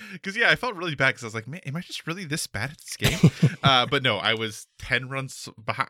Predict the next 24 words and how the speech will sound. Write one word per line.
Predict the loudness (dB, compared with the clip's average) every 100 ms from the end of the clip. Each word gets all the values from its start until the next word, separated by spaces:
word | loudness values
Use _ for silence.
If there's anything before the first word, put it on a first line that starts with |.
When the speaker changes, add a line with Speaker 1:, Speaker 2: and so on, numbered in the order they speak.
| 0
Speaker 1:
I | -2
just | -2 -8 -8 _
felt | 0 0 2
like | 0 2
I | 2
had | 0
played | -6 -6
more, | -6 -8 -4
I | -2
guess, | -2 0 6
Speaker 2:
Yeah. | 6 4
Speaker 1:
is | -4
the | -2
best | 0 0
way | -2
to |
put | 0 0
it. |
But | 2
not | 2
in | 2
a |
bad | 0 0
way. | 0 -4